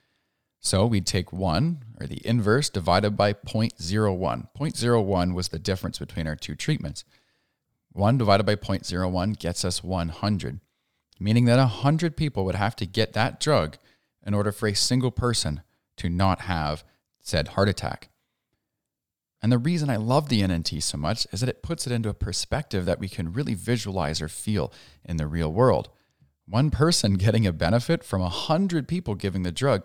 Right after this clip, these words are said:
doesn't sound that good. A stark contrast to that fifty percent reduction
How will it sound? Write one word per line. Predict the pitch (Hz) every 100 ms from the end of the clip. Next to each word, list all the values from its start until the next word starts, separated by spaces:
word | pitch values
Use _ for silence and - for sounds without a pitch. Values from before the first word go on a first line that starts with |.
| -
doesn't | 135 196 156
sound | - 117 143 95
that | 82 -
good. | 139 104 53 - _ _ _ _ -
A |
stark | - - 170 -
contrast | - 131 131 - 87 - -
to |
that | 87 -
fifty | - 110 -
percent | 87 - - 80 -
reduction | 78 82 - - 64